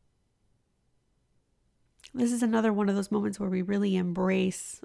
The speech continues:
or are invited to at least, embrace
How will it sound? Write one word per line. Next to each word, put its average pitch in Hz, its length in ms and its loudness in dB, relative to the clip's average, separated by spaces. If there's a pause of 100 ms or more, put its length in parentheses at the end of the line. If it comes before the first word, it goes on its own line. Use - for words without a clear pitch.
or 269 220 4
are 233 260 4
invited 202 800 4
to 185 240 0
at - 80 -4
least, 180 400 -2 (520)
embrace 196 880 0